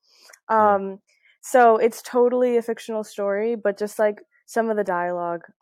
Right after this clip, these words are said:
Speaker 2: are things that people have said to me that I've said.
Speaker 1: Mm.
Speaker 2: Um,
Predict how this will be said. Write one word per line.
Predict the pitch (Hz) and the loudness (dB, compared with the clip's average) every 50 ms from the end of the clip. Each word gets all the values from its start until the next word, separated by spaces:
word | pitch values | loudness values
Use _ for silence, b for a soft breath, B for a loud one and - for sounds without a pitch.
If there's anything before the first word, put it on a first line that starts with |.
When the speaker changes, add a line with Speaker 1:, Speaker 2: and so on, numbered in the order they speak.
| - | -6
Speaker 2:
are | 202 208 208 | -4 -4 -4
things | 202 - 190 180 185 175 - | -2 -4 -6 -6 -6 -8 -8
that | 170 - | -10 -8
people | 196 185 - 180 | -10 -10 -8 -8
have | 180 175 | -8 -8
said | - - 180 175 | -8 -10 -10 -10
to | - - | -12 -14
me | 185 180 185 180 | -12 -8 -8 -6
that | 165 151 | -6 -6
I've | 156 165 175 175 | -6 -6 -6 -8
said. | - - - 175 180 175 175 175 170 180 B B B B B B B B - 190 185 180 | -8 -8 -6 -6 -4 -4 -4 -6 -8 -10 B B B B B B B B -8 -6 -6 -6
Speaker 1:
Mm. | 175 170 165 165 170 | -6 -8 -8 -10 -12
Speaker 2:
Um, | 165 | -16